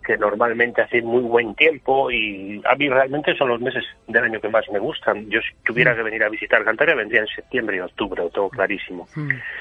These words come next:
Speaker 1: Entonces, si en esa época no tenemos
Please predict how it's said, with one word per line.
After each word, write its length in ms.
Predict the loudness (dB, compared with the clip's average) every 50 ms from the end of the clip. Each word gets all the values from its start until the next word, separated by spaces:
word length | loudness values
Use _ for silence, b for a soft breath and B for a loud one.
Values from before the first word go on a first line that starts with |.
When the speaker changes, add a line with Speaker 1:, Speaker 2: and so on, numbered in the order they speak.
| B B B
Speaker 1:
Entonces, 340 | 2 2 4 4 4 2 0 0 -2 0 2
si 140 | 4 4
en 180 | 4 4 2 0
esa 320 | -2 0 2 4 4 4
época 360 | 4 0 0 -2 0 2 2 2
no 140 | 2 0
tenemos 460 | 0 0 2 2 2 0 -2 -4 -4